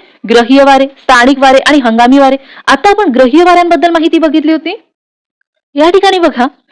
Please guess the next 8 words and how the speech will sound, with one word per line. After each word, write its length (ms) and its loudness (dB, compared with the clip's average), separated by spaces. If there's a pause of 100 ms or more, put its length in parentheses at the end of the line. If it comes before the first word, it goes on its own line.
(140)
पृथ्वीवर 400 2
वेगवेगळ्या 380 0
भागात 340 0
वाहणाऱ्या 420 0
ग्रहीय 360 0
वाऱ्यांना 440 2 (280)
पूर्वीय, 420 0
पश्चिमी 500 2